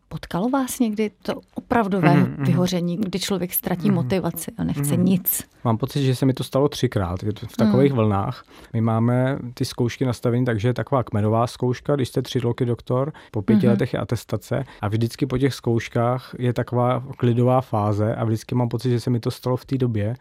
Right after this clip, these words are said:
Speaker 2: kdy člověk buď nemá kam stoupat, anebo furt dokola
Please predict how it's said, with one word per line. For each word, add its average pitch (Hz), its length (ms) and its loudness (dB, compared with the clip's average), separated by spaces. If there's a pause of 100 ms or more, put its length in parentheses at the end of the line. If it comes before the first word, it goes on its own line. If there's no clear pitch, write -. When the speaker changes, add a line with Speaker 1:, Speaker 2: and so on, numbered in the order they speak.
(140)
Speaker 2:
kdy 117 200 0
člověk 117 400 0
buď 110 220 0
nemá 120 260 2
kam 120 180 0
stoupat, 117 520 0
anebo 117 220 0
furt 117 240 -4
dokola 117 400 0